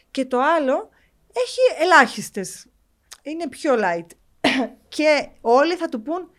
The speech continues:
«Κάνε δύο φορές τη βδομάδα λογοθεραπεία». Ούτε καν. Στην Αμερική, εγώ αυτό που θέλω να, να, που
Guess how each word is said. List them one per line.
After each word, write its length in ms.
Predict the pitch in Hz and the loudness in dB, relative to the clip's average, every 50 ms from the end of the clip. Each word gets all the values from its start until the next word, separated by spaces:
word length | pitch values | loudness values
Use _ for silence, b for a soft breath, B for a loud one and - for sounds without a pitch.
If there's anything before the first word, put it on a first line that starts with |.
| b b | b b
«Κάνε 260 | - - 277 294 285 262 | -10 -8 -8 -6 -6 -6
δύο 140 | 254 254 | -6 -8
φορές 240 | 262 - 262 269 269 | -8 -6 -8 -8 -8
τη 100 | 269 269 | -10 -12
βδομάδα 320 | 233 226 226 240 254 269 269 | -10 -8 -8 -6 -6 -6 -6
λογοθεραπεία». 640 | 262 247 220 214 220 214 208 202 - 220 196 185 - _ _ _ _ _ _ _ _ _ _ _ _ _ | -6 -8 -8 -10 -10 -10 -10 -10 -8 -10 -12 -12 -16 _ _ _ _ _ _ _ _ _ _ _ _ _
Ούτε 200 | - 226 220 - | -20 -12 -10 -10
καν. 360 | 247 247 254 240 208 185 180 - _ _ _ - b b b b b b b b b b b b b b b b b b b b b b b _ _ | -10 -8 -8 -8 -8 -10 -12 -18 _ _ _ -20 b b b b b b b b b b b b b b b b b b b b b b b _ _
Στην 260 | - - - 226 214 | -18 -10 -6 -4 -4
Αμερική, 640 | 214 202 190 185 175 175 165 - - 196 190 240 294 302 | -4 -4 -4 -6 -6 -8 -10 -12 -12 -10 -8 -8 -8 -8
εγώ 200 | - 208 208 240 | -8 -6 -4 -2
αυτό 340 | 247 233 233 - - 254 262 | -2 -4 -4 -4 -2 -2 -2
που 120 | 254 254 214 | -2 -6 -8
θέλω 220 | 220 247 240 240 | -6 -6 -6 -6
να, 160 | 226 214 202 - _ | -6 -8 -10 -12 _
να, 400 | - 208 208 190 190 185 - - - - | -8 -6 -6 -4 -4 -6 -8 -12 -18 -16
που 160 | - 208 - | -14 -14 -14